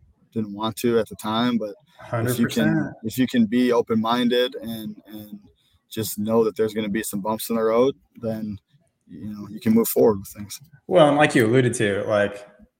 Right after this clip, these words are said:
Speaker 2: not every program needs us, is like, or is ready for a particular product, right? Or piece of data. Like, I've got, uh, well, we have mutual friends, right? And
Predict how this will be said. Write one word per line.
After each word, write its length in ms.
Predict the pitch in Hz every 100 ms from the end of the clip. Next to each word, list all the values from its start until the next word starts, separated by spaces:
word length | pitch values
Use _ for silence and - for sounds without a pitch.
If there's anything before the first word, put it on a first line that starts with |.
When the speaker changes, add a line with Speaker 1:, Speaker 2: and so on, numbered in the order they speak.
| _ - - _ _ -
Speaker 2:
not 300 | 120 135 131
every 240 | 110 92
program 800 | 82 107 107 95 90 87 87 90 _ _ _ _ _ - -
needs 340 | 87 92 98
us, 380 | 95 98 - - _ _ - - - -
is 240 | 98 98
like, 240 | 127 107 104
or 120 | 104
is 100 | 95
ready 240 | 101 98 95
for 240 | - 95
a 40 | 92
particular 800 | 95 - 98 107 95 92 90
product, 600 | - 113 92 98 95 - -
right? 340 | 101 98 98 101 - -
Or 240 | 95 95 - -
piece 200 | 123 104
of 60 | 98
data. 300 | 98 95 113
Like, 400 | 104 98 92 - _ _ _ _ -
I've 140 | 117
got, 380 | 120 104 101 - - - _ _ _ _ -
uh, 380 | - 104 95 90 - -
well, 460 | 120 113 - - - _ _
we 120 | 135 143
have 100 | 131
mutual 320 | 131 127 120
friends, 560 | - 120 123 107 101 113
right? 380 | 101 104 113 - - -
And 440 | 117 113 107 101